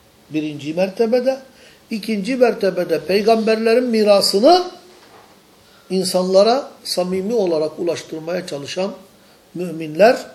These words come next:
insanları en çok seven insanlardır. Sevmeseler, bu uğurda birçok şeyleri terk ederek,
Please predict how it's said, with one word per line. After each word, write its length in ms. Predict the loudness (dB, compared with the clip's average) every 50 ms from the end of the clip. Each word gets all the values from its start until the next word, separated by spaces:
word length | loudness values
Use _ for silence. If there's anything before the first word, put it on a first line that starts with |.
| -20 -20 _ _ _ _ _ _
insanları 640 | -8 -6 -6 -6 -6 -6 -8 -6 -4 -4 -4 -4 -6 -2 -2
en 180 | -2 -2 -2
çok 200 | -4 -8 -10 -10
seven 320 | -10 -12 -12 -12 -12 -14 -16 -18
insanlardır. 420 | -18 -18 -18 -18 -20 -20 -20 -20 _ _ _ _ _ _ _ _ _ _ _ _ _ _ _ _ _ _ _ _ _ _ _ _ _ _ _ _ _ _ _ _ _ _ _ _ _
Sevmeseler, 760 | -4 0 2 2 4 2 2 2 2 4 6 6 6 4 2 0 -6 -16 -20 _ _ -20 -20 -20 -20 -20 -20 _ _ _ _ _ _ _ _ _ _ -8
bu 220 | -2 0 2 4 4
uğurda 600 | 2 2 0 -2 0 4 4 4 6 4 2 -4 -10 -20 -20 _ _ _ _ _ _ -2
birçok 440 | 2 2 2 2 2 2 0 0 2
şeyleri 440 | 4 4 4 6 4 4 0 0 0
terk 260 | 0 0 0 2 2
ederek, 380 | 4 6 8 8 8 6 6